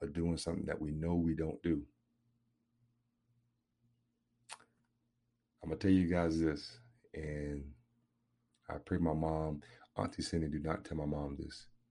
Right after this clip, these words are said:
I remember when I was about seventeen or sixteen, maybe sixteen, I was working, I had my first job, and I remember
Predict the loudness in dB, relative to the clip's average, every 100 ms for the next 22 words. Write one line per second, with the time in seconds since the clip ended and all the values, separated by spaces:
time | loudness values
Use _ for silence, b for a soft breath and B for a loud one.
0 | _ _ _ _ _ _ -2 4 6 8
1 | 8 6 6 6 4 2 -2 -10 -14 -10
2 | -6 -4 2 2 2 0 0 0 -2 -4
3 | -2 -4 -4 -8 -4 0 4 4 4 0
4 | -4 -8 -8 -6 -10 -18 _ _ _ _
5 | _ -20 -20 -8 -6 -2 2 2 2 -4
6 | -2 -2 0 2 2 2 2 2 0 -6
7 | -12 b b b b b b -4 0 2
8 | 4 10 10 10 6 0 -4 -6